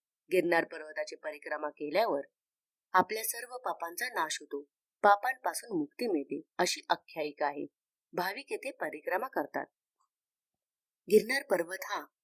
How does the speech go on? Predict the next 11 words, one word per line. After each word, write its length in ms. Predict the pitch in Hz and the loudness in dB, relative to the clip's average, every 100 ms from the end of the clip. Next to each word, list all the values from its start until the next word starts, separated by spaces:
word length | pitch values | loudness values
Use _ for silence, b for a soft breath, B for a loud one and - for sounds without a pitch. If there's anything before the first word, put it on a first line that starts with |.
| _ | _
एका 380 | 190 180 220 156 - - | 0 2 2 0 -4 -6
चिरनिद्रेत 640 | 247 247 262 208 147 165 | -4 0 0 2 0 0
झोपलेल्या 640 | 165 165 151 165 185 190 147 _ _ | -2 -8 -10 -10 -8 -8 -10 _ _
साधूंसारखा 760 | - 175 160 240 - 151 - 147 | 4 4 4 -4 -8 -8 -8 -10
भासतो 480 | 151 - - - _ _ _ _ | -10 -12 -10 -12 _ _ _ _
आणि 220 | 165 165 | 2 4
ते 140 | 160 165 | 4 4
महाराजांचे 720 | 160 156 156 160 175 214 147 | 2 0 0 0 2 4 4
गुरु 280 | - 160 214 | 2 -8 -6
शिखर 320 | - - 147 | -6 -2 -2
आहे. 220 | 143 | -2